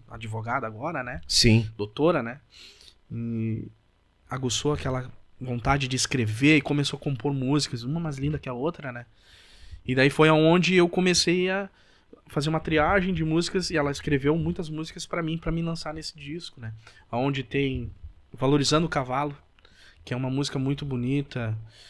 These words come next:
Speaker 1: que eu, graças a Deus, tive a oportunidade de conhecer o Zé Cláudio Machado em vida,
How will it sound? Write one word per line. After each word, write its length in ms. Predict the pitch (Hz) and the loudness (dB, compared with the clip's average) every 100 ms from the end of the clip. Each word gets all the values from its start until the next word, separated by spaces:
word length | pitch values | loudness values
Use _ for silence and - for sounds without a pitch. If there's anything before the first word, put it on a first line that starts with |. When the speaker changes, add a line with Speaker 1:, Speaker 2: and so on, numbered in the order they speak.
| - _ - | -20 _ -6
Speaker 1:
que 480 | - 135 131 131 - - _ | 2 4 6 4 0 -10 _
eu, 280 | 139 165 147 - - - | 4 4 4 -2 -18 -6
graças 400 | 117 131 139 123 | -2 -2 -2 -4
a 20 | |
Deus, 120 | 120 | -6
tive 200 | 113 156 | 0 0
a 20 | 151 | 0
oportunidade 840 | 143 135 143 131 123 131 143 127 | -2 -2 0 0 4 4 4 0
de 80 | 120 | -6
conhecer 400 | 110 123 113 127 | -6 -4 -2 -2
o 80 | 127 | -2
Zé 120 | 120 | -4
Cláudio 360 | 113 123 123 120 | -4 -4 -4 -4
Machado 440 | 113 - 120 120 | -4 -4 -6 -8
em 80 | 123 | -10
vida, 380 | 110 127 147 | -6 -4 -4